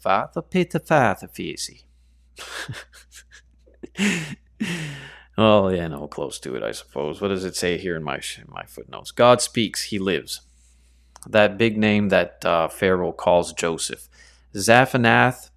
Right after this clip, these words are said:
Pana-, okay, well, let me try this. Zaphanath Paneah. Zaphanath Paneah. Okay? I don't know if I'm pronouncing that properly, but from what I can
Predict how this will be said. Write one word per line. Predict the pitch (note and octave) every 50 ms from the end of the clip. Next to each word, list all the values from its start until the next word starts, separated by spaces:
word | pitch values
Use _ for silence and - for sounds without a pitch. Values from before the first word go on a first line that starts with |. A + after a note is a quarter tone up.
| _ -
Pana-, | - F#2+ G2 G2+ G2+ F#2 - - - _ _ -
okay, | G#2 - - F2 D#2
well, | D#2+ F2
let | A2+ C#3+ D#3
me | D3+
try | - - F#2+ D#2+ D2
this. | - - - - - -
Zaphanath | A#2+ G#2+ F#2+ - A#2 A#2 D3+ E3+ - D#3+ B2+ F2+ F2+ F2 F2 A2+ C#3+ - - _ _ _ _ _ _ _ _ _ _ _ _ _ _ _ _ -
Paneah. | - G2+ G2 G#2+ G#2+ G2+ E2+ - - - - _ _ _ _ _ _ _ _ _ _ _ _ _ _ _
Zaphanath | - A2+ A#2+ A#2 C3 C3+ - C#3 B2 A#2 A2+ A2+ A#2 - - -
Paneah. | G2 F#2+ F#2+ G2 F#2 E2 - - - - _ _ _ _ _ _ _ _ _ _
Okay? | - - G#2+ G#2+ A2 G#2+ - _ _ _ -
I | - F#2+ F#2+
don't | F2+ E2+ F2 F2+ F2
know | F2 E2+ E2+ E2+
if | - - -
I'm | - -
pronouncing | - - C#2+ D2+ E2+ F#2+ F#2+ - - G#2 F#2+
that | G2 F#2+ F#2+ -
properly, | - G#2 G2 F#2 - F#2+ F#2+ F#2+ F#2+ F#2
but | F2 E2 -
from | - - - - E2 D#2+ E2 D#2+ E2
what | F2 F#2 F#2+
I | F#2+ F#2+
can | F#2 - - F2+ F2 E2 D#2+ -